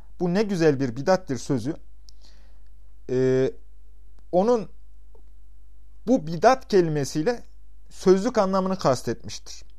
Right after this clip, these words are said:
Yoksa ıstılah anlamını kastetmemiştir. Dinde aslı olan bir şeyin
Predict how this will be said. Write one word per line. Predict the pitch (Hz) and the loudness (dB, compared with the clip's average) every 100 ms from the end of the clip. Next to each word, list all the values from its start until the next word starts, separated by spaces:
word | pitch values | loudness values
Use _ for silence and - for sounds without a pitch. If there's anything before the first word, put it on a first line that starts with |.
| - | 4
Yoksa | 196 202 160 117 - - - | 4 6 2 0 -4 -12 -8
ıstılah | 143 - 175 208 185 | -8 -2 6 6 6
anlamını | 156 143 131 185 - | 2 0 -2 -4 -2
kastetmemiştir. | 151 131 170 165 139 117 101 - 98 - - - - | 0 2 2 2 0 -4 -6 -8 -10 -10 -12 -10 -2
Dinde | 190 208 196 | 2 6 8
aslı | 180 175 208 | 6 4 4
olan | 190 160 156 | 4 4 2
bir | 165 | -2
şeyin | - 160 - | 0 0 0